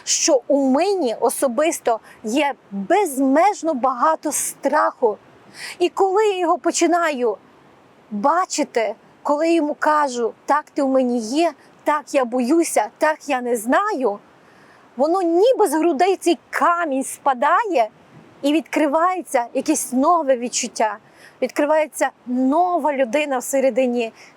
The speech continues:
тебе, всередині мене, так? Тому я так завжди спонукаю вас розуміти важливість кожної ситуації,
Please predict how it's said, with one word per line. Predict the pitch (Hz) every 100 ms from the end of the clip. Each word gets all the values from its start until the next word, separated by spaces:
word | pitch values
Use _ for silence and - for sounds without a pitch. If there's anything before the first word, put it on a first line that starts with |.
| _
тебе, | - 254 233 220 208 - _ _
всередині | - 294 285 262 262 269
мене, | 262 240 226 214 - - _
так? | - 302 311 - - - -
Тому | 381 359 359 403 415 381 - - - - _ _
я | 233 359 -
так | 392 415 269
завжди | 320 269 262 381 415 - _ -
спонукаю | - - 339 349 - 349 330 285
вас | 247 269 320 381 - - _ _ _ _
розуміти | 262 339 269 320 349 403 - 233 - _
важливість | 226 285 233 302 392 349 - _
кожної | - 392 359 330 330
ситуації, | - - 339 302 269 - 226